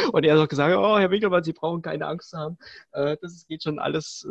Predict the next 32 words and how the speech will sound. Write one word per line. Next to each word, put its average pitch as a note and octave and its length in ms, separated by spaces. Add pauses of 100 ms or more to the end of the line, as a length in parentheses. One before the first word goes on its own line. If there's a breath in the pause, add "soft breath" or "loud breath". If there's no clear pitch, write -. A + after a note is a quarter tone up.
mit D3+ 240
rechten D3+ 320
Dingen D#3+ 320
zu, - 200
äh, D#3 220
zu.“ D#3+ 320
Und D3 160
ich D3+ 180
so, D3 220
„Okay, D#3+ 360
okay, F3 220
ich, - 480
äh, D3 140
vertrau C#3 380
dir C#3 100
da C3+ 140
blind“, C3 380
ja. C3 180
Und C3+ 200
das C3 140
hat A2+ 160
alles A#2 240
wunderbar A#2 340
geklappt. A#2 420
Und A#2 100
dann B2 180
fing B2+ 260
der B2 140
dort - 220
an C#3 240
und, A#2 320
äh, A2+ 180